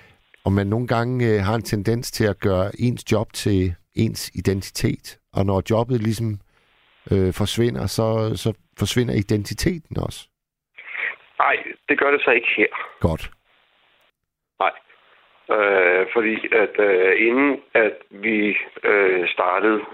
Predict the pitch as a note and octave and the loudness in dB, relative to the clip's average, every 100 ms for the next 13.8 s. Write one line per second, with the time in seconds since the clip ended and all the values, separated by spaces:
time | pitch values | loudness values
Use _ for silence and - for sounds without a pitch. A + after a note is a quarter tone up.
0 | - F#2 F2+ E2 E2+ E2 E2+ - G2+ G#2+ | -6 0 0 0 0 0 -2 0 2 4
1 | G2 F#2 F2+ F2+ F2+ F2 E2 F#2+ F#2+ A2+ | 2 0 -4 -2 0 0 0 0 2 2
2 | G#2+ F#2+ F2+ - - - - - - - | 2 4 2 0 -10 -12 -12 -16 -20 -2
3 | G#2 G2+ G#2 G#2 G2+ F#2+ F#2 F#2+ F2 F2 | 0 4 4 4 4 2 2 2 2 0
4 | F2 F#2 F2 - - - - - - - | 0 0 0 -2 -4 -14 -20 -14 -12 -12
5 | - - F#2 G2+ G2+ A2 B2 A#2 - A#2+ | -12 -4 0 2 2 4 2 0 0 2
6 | E2 E2 E2+ D#2 D#2+ F#2+ - - - - | 2 0 0 -2 -2 -6 -8 -12 -12 -12
7 | - A#2 A2 A2 A#2 A2+ A#2 A2+ A#2 A2+ | -2 2 2 2 0 2 0 0 2 2
8 | G#2+ - C3 C3 - - C3+ - A2 - | 0 -2 0 0 -4 0 0 0 -4 -2
9 | B2 - C#3 C#3 D3+ - C3+ A#2 B2+ B2 | -2 0 0 0 0 2 2 0 -2 0
10 | B2+ - B2+ A#2 A2 A2 A2+ - B2 A#2 | 2 2 2 2 2 2 0 0 2 4
11 | A2 G2+ F#2 - - - A2+ - B2+ - | 4 4 2 -2 -4 0 0 2 -2 -4
12 | - _ _ - G#2+ F#2+ G2+ A2 G2 G#2+ | -12 _ _ -2 0 4 4 4 4 2
13 | F#2 - G#2 G2+ - A2 F2+ | 0 -2 0 -2 -4 -4 -4